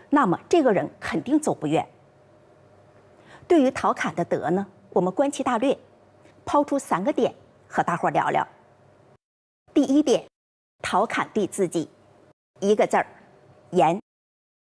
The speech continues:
史书上说啊，陶侃这个人一向严于律己。比方说，他每回喝酒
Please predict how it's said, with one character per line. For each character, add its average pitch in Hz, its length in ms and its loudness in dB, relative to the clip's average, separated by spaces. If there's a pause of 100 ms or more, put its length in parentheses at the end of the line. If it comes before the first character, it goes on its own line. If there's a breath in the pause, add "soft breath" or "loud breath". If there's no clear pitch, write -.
(160)
史 214 220 0
书 294 160 0
上 285 120 0
说 165 200 -2
啊， - 200 -4 (560 loud breath)
陶 202 240 0
侃 - 280 -6
这 190 100 0
个 165 100 0
人 139 200 -4 (540)
一 185 180 2
向 170 340 -2
严 202 320 2
于 170 120 2
律 170 140 0
己。 156 220 -8 (1040)
比 226 120 0
方 302 180 2
说， 269 220 2 (540)
他 339 160 2
每 302 180 4
回 220 160 0
喝 311 220 0
酒 - 180 0